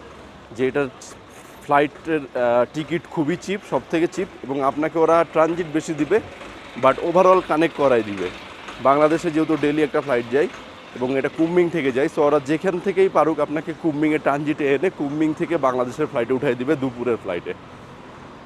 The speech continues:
আর ট্রানজিট বেশি, একটু বিরক্ত লাগবে, হ্যাঁ, সার্ভিস একটু <clears throat> খুবই নরমাল, খাওয়া দাওয়া খুব একটা ভালো না, বা সিটে যেমন টিভি স্ক্রিন নাই,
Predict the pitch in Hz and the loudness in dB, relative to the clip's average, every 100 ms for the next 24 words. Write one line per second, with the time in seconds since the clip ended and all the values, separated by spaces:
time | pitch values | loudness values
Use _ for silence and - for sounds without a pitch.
0 | - 123 135 135 131 - - - - - | -6 0 4 4 2 -2 -18 -18 -18 -18
1 | - - - 170 175 202 156 170 196 208 | -18 -10 0 2 2 -4 -6 -6 -6 -10
2 | - - - - - - - 165 160 175 | -14 -20 -20 -20 -20 -14 -4 0 4 4
3 | 190 175 151 135 175 - - - - - | 4 2 2 0 -2 -2 -16 -20 -16 -6
4 | 202 151 - - - - - 151 151 160 | -4 -4 -10 -20 -20 -20 0 2 4 0
5 | 160 156 160 143 - - - - 180 151 | -2 -2 -4 -6 -12 -20 -14 -6 -6 -6
6 | - 147 143 139 127 135 156 - - - | -8 -4 2 2 4 2 0 -6 -20 -20
7 | - - - - - - - - - - | -20 -20 -20 -20 -20 -20 -20 -20 -10 0
8 | 123 135 135 135 131 131 123 127 117 117 | 4 6 6 6 4 0 -2 -2 0 0
9 | 113 113 - - - - - - 110 110 | 0 -2 -4 -14 -20 -20 -8 2 6 6
10 | 107 - - - - - - - - 156 | 6 2 -4 -20 -20 -20 -18 -14 -8 -2
11 | 160 147 151 151 151 135 - 165 151 156 | 0 2 2 2 0 -2 -8 -6 -4 -4
12 | - 143 139 131 117 | -6 -4 0 0 0